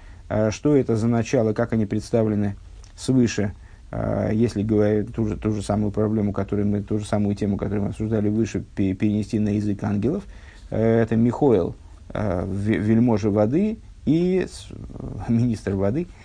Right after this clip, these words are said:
водоснабжения, э, и Гавриил, э, вельможа огня, в эйном михабим земзе эзе. И вот мудрецы наши сказали, э, Михоил, несмотря на то, что он, э, вот именно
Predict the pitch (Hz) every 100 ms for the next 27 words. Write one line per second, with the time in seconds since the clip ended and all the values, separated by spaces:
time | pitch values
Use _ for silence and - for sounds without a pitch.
0 | - - - 107 107 104 113 156 170 -
1 | - - - - - 117 113 - 185 160
2 | 135 110 123 165 117 92 - - - -
3 | 127 113 107 104 104 101 104 110 110 110
4 | 117 123 107 107 101 110 165 226 - -
5 | - - - - - 117 135 - 156 208
6 | 233 226 202 156 135 - 185 202 180 139
7 | 117 135 117 104 165 175 165 151 113 110
8 | 120 76 120 175 147 - 120 113 117 135
9 | 110 110 - 113 113 110 104 - - -
10 | 107 107 104 104 107 127 - 165 117 107
11 | 113 117 113 135 143 123 123 120 113 120
12 | 123 104 - - - - - - - -
13 | - 101 98 95 87 87 -